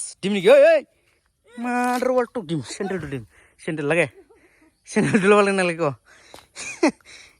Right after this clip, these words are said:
এই চেণ্ডেল ধুলাই দিম না, পাবি মজা। এই যে আমাৰ বাবা আহিব লাগছে। ধুনীয়াকে কাম চাম চেছ কৰি কিনে এয়া চাব পাৰে, প্ৰথমে ওলাই আহিল সুন্দৰকে অল কচু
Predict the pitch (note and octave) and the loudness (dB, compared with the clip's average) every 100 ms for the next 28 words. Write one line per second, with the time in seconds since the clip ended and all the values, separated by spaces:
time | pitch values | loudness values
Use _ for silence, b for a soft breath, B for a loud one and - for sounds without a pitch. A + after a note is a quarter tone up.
0 | - F3 - B3+ - A3 A3+ E3 G3 F#3+ | -8 -6 0 0 0 0 -2 2 2 2
1 | G3+ A3+ E3+ E3+ b b b C3+ D#3 D3 | -2 -2 -4 -6 b b b -4 -2 -4
2 | C3 B2+ C#3+ C#3+ C#3 C#3 C3 C3 B2+ B2 | -2 -2 -2 -4 -4 -6 -4 -4 -6 -8
3 | - A2+ _ _ - D3+ G3 D4 C#4+ B3+ | -14 -20 _ _ -10 0 4 4 2 0
4 | B3+ - A3 A#3+ A#3 - A3 A3+ - B3 | -2 -4 -4 -4 -2 -4 -4 -4 0 0
5 | - - A#3 G3 B3 C4 - - - C#3+ | 0 -2 -2 0 2 2 -2 -10 0 0
6 | - D#3 D#3 G3 A3+ - B B - C#3+ | 4 2 4 4 4 2 B B -6 -2
7 | D3+ C#3+ D3+ D#3+ D#3+ D#3 - F#3 G3+ G#3 | 0 0 2 2 0 -8 -8 -6 -4 -2
8 | A#3+ B3+ A3 b b b - G#3+ A#3 G#3+ | 0 0 -2 b b b 0 2 2 0
9 | - | -6